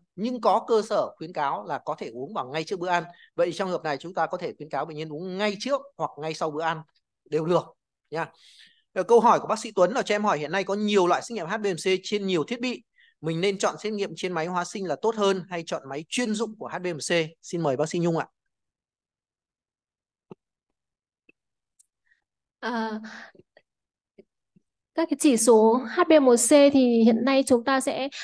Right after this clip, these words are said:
Speaker 2: ngoài, à, trong tiêu chuẩn chẩn đoán bệnh đái tháo đường ạ,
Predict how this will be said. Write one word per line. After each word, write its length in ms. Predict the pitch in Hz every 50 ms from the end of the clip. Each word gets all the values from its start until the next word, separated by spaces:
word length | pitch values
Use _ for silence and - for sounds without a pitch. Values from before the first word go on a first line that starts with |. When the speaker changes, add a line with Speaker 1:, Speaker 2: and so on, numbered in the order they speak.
| - - -
Speaker 2:
ngoài, 600 | 269 277 277 285 277 277 269 254 247 247 240 233 240
à, 280 | 240 240 233 226 226 226 226 233 233 233 233 226 233
trong 200 | - 302 302 294
tiêu 140 | - 302
chuẩn 200 | 294 - 311 220
chẩn 180 | 214 226 214 196
đoán 260 | 202 196 190 202 226
bệnh 200 | 247 254 - 220
đái 160 | 226 220 214
tháo 140 | 214 226 233
đường 300 | 247 262 262 240 226 214
ạ, 140 | 233 220 220